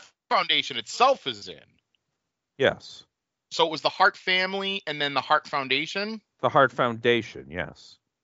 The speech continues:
Speaker 1: So wait, is Bret a two-time or a three-time Hall of Famer?
Speaker 2: Um, I don't know. I <laughs>
Speaker 1: He's a, he's a sixteen-time Hall of Famer. Um, well, there's definitely no way Bret's a three-time if, if Flair's not a three-time or Shawn Michaels is not a three-time.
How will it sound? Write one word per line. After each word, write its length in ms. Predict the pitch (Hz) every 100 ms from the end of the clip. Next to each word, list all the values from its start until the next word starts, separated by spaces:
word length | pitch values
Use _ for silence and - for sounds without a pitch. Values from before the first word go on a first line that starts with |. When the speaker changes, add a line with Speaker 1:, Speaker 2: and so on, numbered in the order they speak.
| -
Speaker 1:
So 180 | - 190
wait, 220 | 208 131
is 180 | 123 -
Bret 320 | - 156 247
a 60 |
two-time 680 | 208 - - 190 - 233 226
or 120 | 147
a 40 | 120
three-time 1200 | - 131 180 190 - _ _ 123 104 92 87 87 _ _ _ _ -
Hall 220 | - 107
of 80 | 92
Famer? 380 | - 87 78 73 _ _ _ 98
Speaker 2:
Um, 560 | 101 104 104 101 98 95 _ _ _ _ _ _ _ _ _ -
I 120 | 98
don't 120 | 87
know. 160 | 71 73
I 240 | 76 76 - - - - - _ _ -
<laughs> 400 | - - - -
Speaker 1:
He's 300 | 185 - -
a, 40 | 127
he's 140 | 160
a 40 | 135
sixteen-time 680 | 175 - - 143 127 123 107
Hall 160 | 107
of 80 | 101
Famer. 220 | 107 92 82 - - -
Um, 300 | 131 127 127
well, 140 | 127 117
there's 220 | 131 139
definitely 320 | 196 - 175
no 100 | 147
way 160 | 143 123
Bret's 400 | 110 123 127 -
a 60 |
three-time 500 | - 117 117 107 95 90 _ -
if, 260 | 87 90 -
if 100 | - -
Flair's 460 | - 120 117 110
not 140 | 104 90
a 40 |
three-time 560 | - 92 87 92 82 90
or 60 | 87
Shawn 260 | - 98
Michaels 260 | 101 98 85
is 80 | 80
not 100 | 87
a 20 |
three-time. 200 | - 85